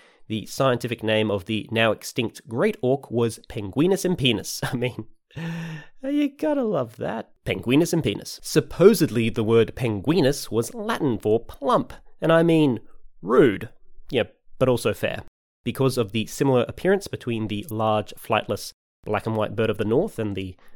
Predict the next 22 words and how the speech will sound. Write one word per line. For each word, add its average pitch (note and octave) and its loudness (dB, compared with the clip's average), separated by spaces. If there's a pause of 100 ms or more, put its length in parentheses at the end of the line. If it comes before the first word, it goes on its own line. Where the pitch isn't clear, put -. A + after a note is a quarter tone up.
large G#2 -4
flightless G#2+ -4 (140)
black - -4
and G#2+ -4
white G2 -6
birds G#2 -4
of A2 -4
the G2+ -6
south, - -4 (320)
the - -8
name D3 4
got C3 2
applied A#2+ 0
to A#2+ -6
the A2+ -4
southern A#2+ -2
penguins, A#2+ -2
and G#2+ -6
there A#2 -2
it A#2+ -4
has G2+ -8
stayed. - -4